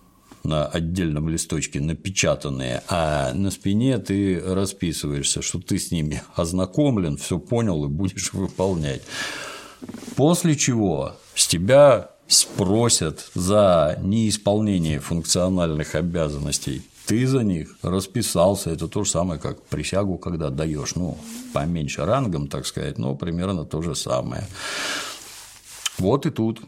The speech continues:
услышал от босса, это практически ознакомился со своими функциональными обязанностями, которые ты обязан выполнять. За неисполнение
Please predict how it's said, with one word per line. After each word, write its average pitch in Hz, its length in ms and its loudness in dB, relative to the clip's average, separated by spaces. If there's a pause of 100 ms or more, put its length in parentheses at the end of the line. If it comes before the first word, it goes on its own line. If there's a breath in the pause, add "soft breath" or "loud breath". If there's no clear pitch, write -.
услышал 101 560 0
от 98 100 2
босса, 104 640 2
это 135 720 0
практически 113 460 0
ознакомился 113 800 2
со 98 120 -2
своими 120 340 2
функциональными 110 920 0
обязанностями, 73 760 -2
которые 85 400 -4
ты - 440 -4
обязан 107 640 0
выполнять. 82 800 -2
За 82 160 0
неисполнение 117 920 0